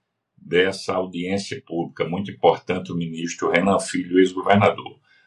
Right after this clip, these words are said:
Então, a, um, a obra fundamental. Outra obra é o Arco Metropolitano de Maceió. A gente sabe que todas as capitais, ela tem gargalos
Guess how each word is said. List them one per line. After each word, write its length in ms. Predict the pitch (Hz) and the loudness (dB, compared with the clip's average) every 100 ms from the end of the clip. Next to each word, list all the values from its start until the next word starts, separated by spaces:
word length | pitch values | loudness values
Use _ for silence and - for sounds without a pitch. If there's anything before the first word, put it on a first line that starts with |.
| _ | _
Então, 400 | 101 101 139 151 - | -4 2 4 6 4
a, 200 | 101 104 | 4 0
um, 380 | 98 92 90 | 0 -2 0
a 140 | 92 95 | 4 6
obra 320 | 104 104 107 | 6 4 -2
fundamental. 680 | - 107 107 95 90 - - | -6 -8 -6 -8 -8 -12 -8
Outra 460 | 113 160 - 95 | -6 -6 2 4
obra 480 | - 123 113 82 - _ _ _ _ _ | 6 6 4 0 -6 _ _ _ _ _
é 160 | 98 117 | -4 -4
o 220 | 123 110 | -2 4
Arco 420 | 120 131 - 127 | 6 4 2 -14
Metropolitano 1160 | 123 139 139 135 123 - 107 101 - 101 104 107 | -10 -8 -8 -8 -8 -8 -10 -10 -6 -4 -4 -6
de 80 | 107 | -2
Maceió. 560 | 117 - 123 98 85 - _ _ _ - | -2 -2 -2 0 -2 -6 _ _ _ -12
A 120 | 87 | -2
gente 220 | 98 101 | -2 -2
sabe 380 | - 98 95 95 | -2 -4 -4 -8
que 160 | - - | -14 -6
todas 260 | 101 101 | -2 -2
as 60 | - | -2
capitais, 880 | - 90 - - 95 104 101 - - _ _ _ _ - | -2 -4 -4 -4 -2 0 -4 -10 -16 _ _ _ _ -2
ela 240 | 85 98 | 2 4
tem 260 | 98 104 104 | 2 0 2
gargalos 1040 | 101 - 82 92 101 95 80 - - - | 4 4 2 2 2 2 -2 -18 -20 -20